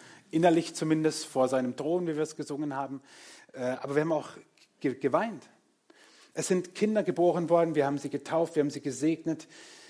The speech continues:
wir haben Konfirmation gefeiert, an der Schwelle zum Erwachsenen, Erwachsenwerden. Wir haben Paare getraut, die einen neuen Abschnitt im ehelichen Leben beginnen.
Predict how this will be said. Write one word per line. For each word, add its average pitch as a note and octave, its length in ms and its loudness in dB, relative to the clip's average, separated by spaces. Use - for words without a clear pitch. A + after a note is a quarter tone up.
wir B2+ 100 -4
haben B2+ 80 -4
Konfirmation C#3 600 0
gefeiert, D#3 640 2
an B2+ 180 -4
der B2 80 0
Schwelle D3+ 480 0
zum D#3 200 -6
Erwachsenen, D3 800 -6
Erwachsenwerden. C#3+ 1000 -4
Wir A#2 120 -2
haben C3 220 -2
Paare E3+ 420 4
getraut, E3 880 -2
die C#3 160 0
einen C3 260 0
neuen F#3 340 4
Abschnitt F3 480 -8
im B2 180 -6
ehelichen D3+ 540 0
Leben D#3 360 -4
beginnen. D3+ 520 -4